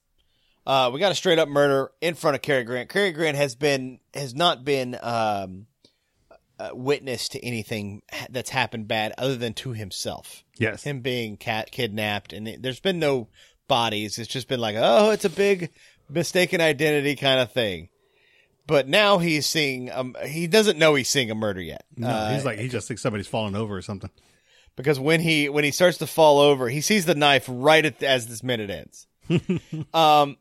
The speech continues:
Speaker 1: my question is, was the hench trying to kill Mister Townsend, or was he trying to kill, uh, Cary Grant?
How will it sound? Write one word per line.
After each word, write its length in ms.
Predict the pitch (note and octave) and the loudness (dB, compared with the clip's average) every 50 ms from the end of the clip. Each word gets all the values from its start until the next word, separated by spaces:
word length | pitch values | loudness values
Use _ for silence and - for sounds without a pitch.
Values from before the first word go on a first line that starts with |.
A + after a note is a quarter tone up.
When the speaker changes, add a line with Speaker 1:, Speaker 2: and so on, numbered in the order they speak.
| _ | _
Speaker 1:
my 160 | - D#3+ F#3 F3+ | 0 0 0 2
question 400 | - F#3+ G#3+ A#3 - - F3+ D3 | 4 4 4 4 4 0 0 0
is, 340 | B2+ A#2 A2+ B2+ - - _ _ _ _ _ _ - | 0 0 0 -4 -8 -12 _ _ _ _ _ _ -6
was 340 | B2+ C3 D3+ F3 F3+ E3+ - | 0 2 2 4 2 0 0
the 120 | A3+ G#3 | -2 -2
hench 480 | F#3+ D#3+ D#3 D#3+ E3 E3 E3+ - - - | -2 -2 -2 -4 -4 -4 -6 -10 -16 -14
trying 420 | - - D#3 C#3+ C3+ C3+ C3+ C#3 C3+ | -6 -2 0 0 0 0 -2 -4 -6
to 120 | - D#3 | -10 -12
kill 440 | - - - - D3 B2+ B2 B2 C3 | -10 -8 -4 -2 0 2 2 2 0
Mister 300 | C3+ B2+ G#2 - - G#2+ | 0 -4 -10 -10 -12 -16
Townsend, 640 | F#2+ - - C#3+ D#3+ F#3 G#3 G#3 A3+ C#4+ D4 C#4 G#3+ - | -14 -10 -6 -4 -2 -2 -2 -4 -6 -8 -10 -10 -6 -2
or 140 | C#3 C3 | 0 0
was 220 | A#2+ B2 B2+ B2 - | 2 2 0 0 -2
he 100 | - A#2+ A2 | -4 -8 -10
trying 500 | - - - D3 D#3 D#3+ E3 E3 E3 D#3+ | -8 -6 -4 -2 -2 -2 -4 -6 -8 -12
to 100 | - E3 | -16 -18
kill, 560 | - _ - - D3+ D3+ D3 C#3+ C#3 C#3 C#3 _ _ _ _ _ _ _ _ _ _ _ _ | -18 _ -8 -4 -2 -2 -2 -2 -4 -6 -10 _ _ _ _ _ _ _ _ _ _ _ _
uh, 440 | - D3 C#3 C3 B2+ B2 B2+ B2 - - - | 4 6 6 6 6 6 4 2 0 -4 -6
Cary 320 | - D3+ C#3 C3 B2 A#2 | -4 0 0 2 0 0
Grant? 400 | G#2+ A2 G#2 E2+ - - - _ | -2 -6 -10 -10 -10 -12 -18 _